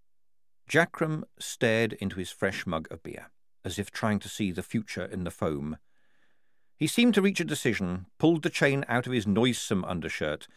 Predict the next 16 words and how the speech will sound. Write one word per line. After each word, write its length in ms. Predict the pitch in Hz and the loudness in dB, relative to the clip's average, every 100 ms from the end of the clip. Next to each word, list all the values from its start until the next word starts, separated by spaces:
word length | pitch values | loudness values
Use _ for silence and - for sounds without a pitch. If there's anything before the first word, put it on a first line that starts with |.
| - - | -20 -6
unfastened 580 | 113 104 - 147 - 110 | -2 0 2 2 2 -2
the 60 | 98 | 0
locket, 400 | 90 98 - - _ _ | 0 0 -4 -10 _ _
and 160 | - 92 | -8 -4
gently 400 | 110 104 - 107 | 0 0 2 -2
snapped 400 | - 110 80 - | -2 -2 -2 -4
it 80 | - | -6
open. 380 | 78 71 69 - _ _ _ _ _ _ _ | -6 -6 -14 -16 _ _ _ _ _ _ _
"There 140 | - 117 | 4 8
you 120 | 123 | 8
go," 320 | 110 92 73 - _ _ _ - | 8 6 4 -8 _ _ _ -14
he 80 | - | -10
said, 320 | - 78 - - | -4 -4 -4 -2
passing 320 | 101 90 82 | 0 0 -6
it 80 | 76 | -8
across. 380 | - 78 - | -6 -8 -8